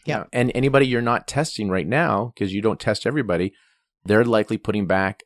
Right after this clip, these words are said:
Speaker 2: abnormal, it doesn't work, or mosaic embryos.
Speaker 1: That's right. And we're not creating a whole bunch of genetically abnormal kids. And we know that 'cause there's been nearly six million babies born from I V F around the world. Most of those are not P G T tested, and we're not,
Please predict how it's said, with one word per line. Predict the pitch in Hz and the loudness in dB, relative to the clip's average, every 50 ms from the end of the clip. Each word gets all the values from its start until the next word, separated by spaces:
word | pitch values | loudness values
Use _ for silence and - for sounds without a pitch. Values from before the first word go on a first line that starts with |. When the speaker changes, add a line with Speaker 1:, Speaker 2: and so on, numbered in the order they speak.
| _ - | _ -2
Speaker 2:
abnormal, | 92 95 92 98 92 85 85 85 87 104 120 127 - | -2 0 0 0 -2 -2 -2 -2 -2 -4 -6 -6 -10
it | - 82 | -8 -6
doesn't | 90 85 90 87 80 | -6 -4 -4 -4 -4
work, | 78 85 95 - - | -4 -4 -4 -4 -4
or | 92 90 | -4 -4
mosaic | 85 85 87 85 82 82 80 85 - 104 | -2 -2 -4 -4 -4 -4 -6 -6 -6 -8
embryos. | 117 131 - - - - - - - _ _ - | -10 -8 -8 -10 -10 -12 -16 -20 -20 _ _ -8
Speaker 1:
That's | 147 143 - - | -6 -6 -4 -4
right. | 175 151 143 - | -4 -4 -4 -4
And | 151 156 156 | -4 -2 -2
we're | 160 | 0
not | 156 160 160 160 165 175 - - | 0 0 0 0 0 0 -2 -2
creating | - - - 170 151 139 139 131 | -4 -6 -4 -2 -2 -2 -2 -4
a | 127 127 | -6 -6
whole | 139 139 131 | -6 -6 -6
bunch | 127 139 123 - | -6 -6 -6 -6
of | 120 - | -6 -4
genetically | - 127 131 123 120 120 127 - 143 135 127 | -2 -2 -2 0 0 -2 -4 -2 -2 -2 -2
abnormal | 117 113 110 113 123 120 120 123 123 117 113 110 110 - _ _ | -2 -2 -2 -2 -2 0 0 0 0 -2 -2 -4 -6 -10 _ _
kids. | - - - 220 196 - 127 127 135 | -12 -6 -2 -2 0 0 -2 -2 -4
And | 135 | -4
we | 131 143 | -2 -2
know | 143 160 170 190 185 | 0 0 0 0 0
that | 156 139 127 | 0 -2 -4
'cause | - 151 135 | -4 -8 -8
there's | 139 131 - | -8 -10 -8
been | - 135 135 | -6 -4 -2
nearly | 139 135 135 127 131 | -2 -2 -2 -2 -2
six | - - - 139 - - | -4 -4 -4 -6 -6 -4
million | 147 143 165 127 131 127 | -4 -2 -2 0 -2 -2
babies | 117 151 170 180 180 175 151 | 0 0 0 0 0 -2 -4
born | - 139 139 131 127 | -4 -4 -4 -4 -4
from | - 127 127 | -6 -6 -6
I | 113 110 113 | -4 -4 -4
V | - 123 | -4 -6
F | 117 120 - - | -6 -6 -6 -6
around | 120 113 113 110 | -4 -4 -2 -4
the | 110 | -4
world. | 110 113 110 110 117 131 151 | -4 -2 -2 0 -2 -2 -2
Most | 147 147 160 170 - - | -2 0 0 0 -2 -2
of | 151 120 | -2 0
those | 117 123 123 | 0 0 0
are | 131 123 123 | -2 -2 -2
not | 123 127 123 131 151 175 - _ _ | -2 -2 0 0 -2 -2 -4 _ _
P | - 127 131 | -8 -8 -6
G | 127 131 | -6 -8
T | 120 123 113 - | -6 -6 -8 -6
tested, | - 110 110 - - - 143 160 - _ _ _ _ _ _ - | -4 -6 -6 -4 -4 -4 -4 -4 -6 _ _ _ _ _ _ -6
and | 156 151 | -4 -2
we're | 156 | 0
not, | 156 151 127 - | 0 0 -2 -4